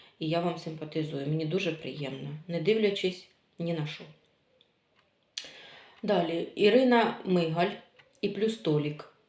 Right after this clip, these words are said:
<laughs> Зовсім свіжий коментар. Пише Ірочка, щоб ми знімали з Сашою разом вечерю, але такого точно не буде. Саша у мене дуже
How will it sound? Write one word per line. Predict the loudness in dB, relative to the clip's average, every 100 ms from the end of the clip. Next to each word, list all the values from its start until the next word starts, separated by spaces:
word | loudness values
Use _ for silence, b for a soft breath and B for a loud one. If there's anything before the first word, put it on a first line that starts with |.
| -10
<laughs> | -6 -6 -4
Зовсім | -4 -4 -4
свіжий | -4 -4 -2 -2
коментар. | -2 -2 -2 0 -2 -4 B B B B B B B B _
Пише | 0 0 0 0 0 -4 -6 -10 -8
Ірочка, | -2 -2 -2 -6 -6 -4
щоб | -4 -6 -4
ми | 0 0
знімали | 0 -2 -2 0 -2
з | -2
Сашою | -4 -4 -2 0
разом | 0 -2 -4
вечерю, | -4 -2 2 2 2
але | 0 -2
такого | -2 -6 -4 -2
точно | -2 -4 -6 -8 -6
не | -8
буде. | -10 -14 -12 -14 -10
Саша | -6 -6 -6
у | -4
мене | -4
дуже | -2 -4 -2 -4